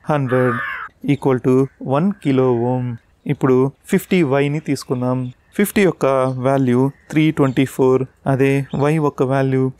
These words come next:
జీరో పాయింట్ జీరో వన్ equal to త్రీ పాయింట్ టూ ఫోర్ ohms. ఈ విధంగా ఎస్ఎండి రెసిస్టర్ యొక్క కోడింగ్ ఆధారంగా దాని యొక్క వాల్యూని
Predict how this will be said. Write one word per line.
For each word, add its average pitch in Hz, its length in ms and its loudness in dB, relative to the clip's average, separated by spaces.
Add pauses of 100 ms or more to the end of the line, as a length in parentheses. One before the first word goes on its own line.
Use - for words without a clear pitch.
(140)
జీరో 135 280 2
పాయింట్ 156 340 0
జీరో 131 360 2
వన్ 127 280 -2 (280)
equal 131 400 0
to 220 120 2 (160)
త్రీ 139 160 0
పాయింట్ 156 480 -2
టూ 135 120 2
ఫోర్ 190 300 0
ohms. 135 440 0 (500)
ఈ 185 120 2
విధంగా 139 540 0
ఎస్ఎండి 160 440 0
రెసిస్టర్ 139 420 -4
యొక్క 131 160 -2
కోడింగ్ 165 320 0
ఆధారంగా 127 480 -4
దాని 131 220 -2
యొక్క 127 200 -6
వాల్యూని 127 540 -2